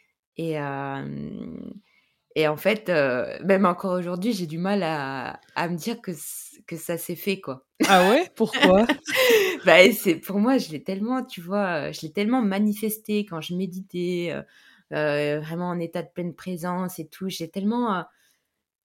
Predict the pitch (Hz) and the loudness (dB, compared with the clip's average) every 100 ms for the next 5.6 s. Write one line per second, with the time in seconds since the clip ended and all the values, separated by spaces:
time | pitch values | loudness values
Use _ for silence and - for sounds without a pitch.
0 | _ - 208 196 160 147 160 - - 202 | _ 0 2 4 2 0 -4 -6 -8 -6
1 | 185 180 170 175 190 202 285 254 262 202 | -4 -6 -4 0 2 2 2 4 6 4
2 | 196 214 262 240 269 - - - - 640 | 4 2 4 4 4 4 4 2 0 -4
3 | 622 - 679 571 - - 784 - 240 262 | -8 -4 4 6 4 0 0 6 6 8
4 | 359 - - - 440 359 233 277 330 339 | 6 4 -6 0 2 2 4 6 8 6
5 | 320 302 302 294 277 | 4 2 2 4 2